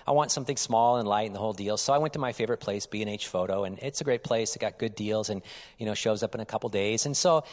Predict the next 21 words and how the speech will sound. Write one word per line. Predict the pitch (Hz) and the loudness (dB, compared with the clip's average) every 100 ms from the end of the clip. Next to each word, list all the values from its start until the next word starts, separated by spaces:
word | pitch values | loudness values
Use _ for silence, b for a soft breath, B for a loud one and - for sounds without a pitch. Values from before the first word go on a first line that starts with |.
| B | B
you | 214 | -2
know, | 226 | 2
I | 214 202 | 2 2
just | 196 - | 0 -2
kinda | 165 | 0
look | 120 135 | 2 2
around, | 131 120 120 120 | 0 0 0 0
bookmark | 120 - 120 113 | 0 2 0 -2
a | |
couple | - 117 107 | -4 -6 -2
sites, | - 104 107 104 - - | 0 2 2 0 -4 -2
put | 170 - | 0 0
something | 147 139 120 | 0 0 -2
in | 110 | -2
the | |
cart | - 113 107 - | 0 2 2 0
that | 95 | -4
might | 101 101 110 | -2 -2 0
work, | 101 104 104 | 0 0 -4
and | 98 | -6
then | 101 | -8